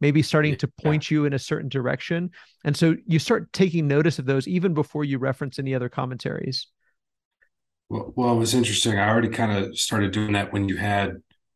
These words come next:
Speaker 2: four different versions of the Bible open on Genesis
Speaker 1: Yeah.
Speaker 2: thirteen, and I noticed, uh, some of them phrased it differently. When it says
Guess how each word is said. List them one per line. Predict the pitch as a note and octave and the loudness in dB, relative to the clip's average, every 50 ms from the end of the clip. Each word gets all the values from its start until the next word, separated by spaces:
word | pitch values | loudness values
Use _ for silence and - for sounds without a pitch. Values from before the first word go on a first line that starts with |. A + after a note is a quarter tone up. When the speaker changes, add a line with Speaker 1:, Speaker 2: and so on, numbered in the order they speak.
| _ _ - - | _ _ -10 -4
Speaker 2:
four | - A2+ G#2+ G#2+ | 0 2 2 2
different | G2+ G2 A2 G2+ - - G2 G2 G2 G2 | 2 2 0 -2 -2 -4 -6 -6 -6 -2
versions | G2+ G2+ G#2+ G#2 G2+ G#2+ G#2 G2+ - | 0 0 2 2 2 0 0 0 0
of | A2 G2+ - | -2 -4 -4
the | - G2 | -4 -4
Bible | G2+ G#2 G#2 G#2 G2 G2+ | -2 0 0 0 0 -2
open | G2 G2 G2+ G2 G2 G#2+ G#2+ G2+ G2+ G#2 - _ _ _ _ _ _ _ _ _ _ _ - | 0 0 0 -2 -2 -2 -4 -4 -4 -6 -10 _ _ _ _ _ _ _ _ _ _ _ -8
on | G2+ G2 | -6 -4
Genesis | - G#2+ G2+ G2 C3 B2+ B2 A#2 | -2 -2 0 2 4 4 4 4
Speaker 1:
Yeah. | G#2+ | 2
Speaker 2:
thirteen, | F#2+ G#2 F#2+ F2 - - G#2+ G#2 G#2+ G#2 - | 0 -2 -6 -4 -4 -4 -2 -2 -2 -2 -2
and | G2 F#2+ | -4 -4
I | F#2 | -2
noticed, | F#2+ G2 G2+ G#2 G2 G2+ F#2+ - - - - - - _ _ _ _ _ _ _ _ _ - | 0 0 0 0 0 0 -2 0 -2 -2 -4 -6 -14 _ _ _ _ _ _ _ _ _ -8
uh, | - G2 F#2+ | -6 -4 -4
some | - - - A#2+ A2+ | -2 -2 -2 0 0
of | A2+ G#2 | -2 -2
them | G#2+ G2+ F#2 F2 | -2 -4 -4 -4
phrased | - - A2 G2+ G2+ G2 - - | -4 -2 0 0 0 0 0 -4
it | F#2+ - - | -6 -8 -6
differently. | - G#2 F#2 - G2 F#2+ - - G2 F#2+ | -6 -6 -6 -6 -8 -8 -8 -6 -8 -6
When | F#2+ F#2+ | -6 -6
it | F#2 F#2 | -6 -4
says | - - - G2+ F#2 F#2 F2+ F2 - - - - - | -4 -4 -2 -2 -2 -2 -2 -2 -2 -4 -4 -6 -10